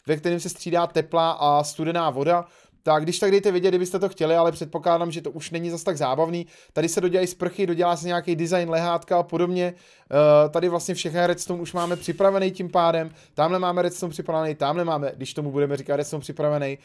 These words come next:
Vchod tady máme připravený, prostě, že, eh, tady už to funguje všechno, tady už to máme všechno pěkně nastavený. A já si myslím, že v někdy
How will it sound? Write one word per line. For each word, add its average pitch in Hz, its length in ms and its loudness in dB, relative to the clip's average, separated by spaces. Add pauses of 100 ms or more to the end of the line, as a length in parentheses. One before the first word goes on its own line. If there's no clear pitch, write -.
(240)
Vchod 196 360 2
tady 190 220 4
máme 180 240 0
připravený, 165 600 0
prostě, 151 360 -6
že, 143 340 0 (300)
eh, 135 80 0
tady 147 180 0
už 147 100 -6
to 156 100 -4
funguje 170 400 0
všechno, 147 440 -4 (280)
tady 151 140 2
už 156 120 -2
to 165 80 -6
máme 156 260 0
všechno 151 300 -6
pěkně 151 260 -6
nastavený. 156 640 0 (360)
A 139 360 4
já 147 140 4
si 190 140 -4
myslím, 190 300 -2
že 190 260 2
v 147 120 -10
někdy 185 480 0